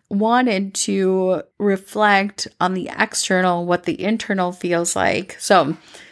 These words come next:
I guess to reframe that, 'cause I said that a little bit backwards. So internally, I've been feeling very free, very light, very, like, I'm on top of the world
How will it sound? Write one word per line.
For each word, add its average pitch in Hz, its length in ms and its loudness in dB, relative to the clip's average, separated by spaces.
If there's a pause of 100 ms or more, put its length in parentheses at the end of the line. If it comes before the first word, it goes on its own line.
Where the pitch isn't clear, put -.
(480)
I 185 60 0
guess 185 240 2
to 185 180 -2
reframe 180 560 0
that, 107 200 0
'cause - 140 -10
I 170 100 2
said 165 260 -2
that 156 200 0
a 170 80 -4
little 165 180 0
bit 156 180 0
backwards. 156 640 -2 (100)
So 165 400 0 (300)
internally, 180 840 0
I've 165 280 -6 (520)
been 185 240 2
feeling 175 540 0
very 196 540 2
free, 98 480 -4 (500)
very 196 640 0
light, 175 580 -2
very, 202 580 0
like, 185 480 0 (380)
I'm 262 160 -4
on 294 160 -2
top 311 300 -2
of 311 80 -2
the 311 120 2
world 311 1040 4